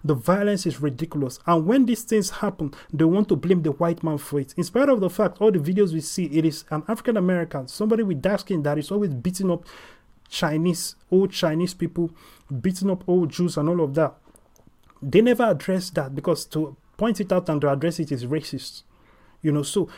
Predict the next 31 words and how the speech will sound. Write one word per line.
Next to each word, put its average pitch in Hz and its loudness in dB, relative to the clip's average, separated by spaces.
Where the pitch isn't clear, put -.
it, 196 -2
it, 185 0
it 190 -2
keeps - -4
going 175 0
on. 139 -6
And 156 4
then 196 4
the, 170 2
the 175 0
news 226 2
circles 190 0
now 185 0
omit 165 2
this 156 -4
thing. 147 -2
So - 0
what 226 2
happens 214 0
is 151 -10
now 190 2
when 233 2
these 208 -2
communities, 175 -2
when 226 2
the 208 -4
Asian 202 0
community 180 0
now 180 2
have 190 0
animosities, 160 -2